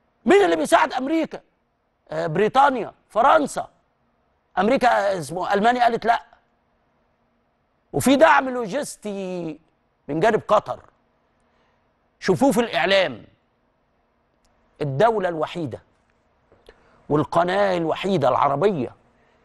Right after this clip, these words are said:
اللي بتروج لضرب سوريا، زي القناة الوحيدة اللي روجت لضرب العراق.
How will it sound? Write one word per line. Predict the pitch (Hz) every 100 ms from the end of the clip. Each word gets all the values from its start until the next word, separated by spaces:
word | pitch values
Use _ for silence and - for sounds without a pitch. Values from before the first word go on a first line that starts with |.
| _ _ _ -
اللي | 151 135
بتروج | 131 147 160 196 151 131
لضرب | 123 117 160 139
سوريا، | - 139 127 - _ _ -
زي | 131 190 175
القناة | - 151 175 220 190
الوحيدة | 175 160 - 370 208 127 - _ _ -
اللي | 131
روجت | 117 151 156 -
لضرب | 123 151 123
العراق. | 107 120 143